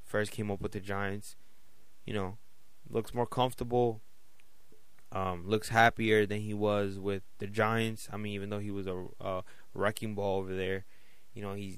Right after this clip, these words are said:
he looks happier, um, now that he's with the Rams and he's not with the fucking Cleveland Browns. Um, and he's playing, he's playing his very first Super Bowl, man. He's about to get a ring. Um,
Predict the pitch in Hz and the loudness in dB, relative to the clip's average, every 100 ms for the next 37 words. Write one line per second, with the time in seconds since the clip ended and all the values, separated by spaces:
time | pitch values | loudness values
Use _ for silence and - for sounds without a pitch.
0 | - 104 110 107 - 113 113 - 110 104 | -6 -4 -2 -2 0 2 2 2 0 0
1 | 107 110 - - - - - - - - | -2 -6 -8 -8 -8 -8 -8 -8 -8 -6
2 | 95 95 90 - 107 104 101 104 107 - | -6 -6 -6 -6 -4 -2 -4 -4 -6 -6
3 | 95 104 107 104 98 101 101 101 95 98 | -4 -2 -2 -4 -4 -6 -4 -4 -4 -6
4 | - - 104 - 98 98 98 92 95 - | -6 -4 -4 -4 -6 -8 -8 -10 -10 -6
5 | 117 110 101 101 104 104 104 101 - - | -4 -4 -4 -2 0 0 -4 -6 -8 -8
6 | - - - - 101 98 95 - 104 113 | -8 -8 -8 -4 -2 -2 -4 -4 -4 -4
7 | 110 110 - - - - 135 131 156 143 | -6 -8 -10 -10 -10 -8 -6 -2 0 2
8 | 135 135 135 135 147 - 147 127 110 104 | 2 0 -2 -4 -2 2 2 2 0 2
9 | 120 131 - 131 - 147 110 104 98 101 | 2 2 0 0 0 -2 -2 -4 -2 -4
10 | 127 - - - - - 139 127 120 113 | -4 -6 -10 -10 -10 -6 0 4 4 4
11 | 101 120 127 95 - - - - - - | 2 2 -2 -4 -8 -10 -10 -10 -4 0
12 | 104 101 104 104 | 2 0 -2 -6